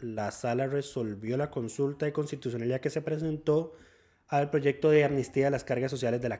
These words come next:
Caja. La sala resolvió, según lo que se sabe del por tanto, nada más, que, eh, recordemos que este proyecto, y movido por el pusc,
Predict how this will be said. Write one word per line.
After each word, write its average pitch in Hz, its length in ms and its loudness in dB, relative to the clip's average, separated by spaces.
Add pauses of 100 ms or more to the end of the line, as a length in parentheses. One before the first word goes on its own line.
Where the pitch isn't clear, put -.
Caja. 104 420 -2 (840)
La 127 180 2
sala 185 320 8
resolvió, 180 880 4
según 107 280 -2
lo 123 80 -2
que - 80 -6
se 139 100 -6
sabe 127 260 2
del 131 140 0
por 120 240 -2
tanto, 117 560 -2 (460)
nada 95 300 -8
más, 151 400 -6 (1040)
que, 151 680 4
eh, 110 400 0
recordemos 117 340 -2
que 165 60 -2
este 156 120 -2
proyecto, 143 480 2
y 135 60 -2
movido 101 560 -4
por 123 180 0
el 113 140 -2
pusc, 120 360 -2